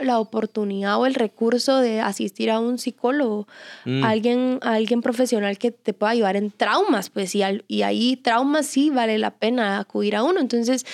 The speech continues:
Speaker 1: me emociona ver que... Eh, y no por el hecho de que no lo, no hayan tenido los recursos o bien sí, pero como que ya cerrar ese capítulo en sus vidas, como,
Speaker 2: Sí,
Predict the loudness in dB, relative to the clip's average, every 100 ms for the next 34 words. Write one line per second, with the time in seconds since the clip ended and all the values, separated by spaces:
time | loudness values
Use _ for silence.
0 | -14 -14 _ 0 2 0 0 0 2 2
1 | 2 0 0 2 2 0 -6 _ _ _
2 | -2 -2 -4 -4 0 0 2 2 2 2
3 | 2 0 0 -2 -2 -4 -4 0 2 0
4 | 0 -2 -2 0 0 0 0 -2 -2 -4
5 | -2 0 0 0 0 -2 0 -2 0 -2
6 | 0 -2 -4 -4 -2 -2 -4 0 0 2
7 | 2 2 0 -2 -4 -4 -2 2 2 0
8 | -4 -4 -4 -4 -4 -2 0 2 2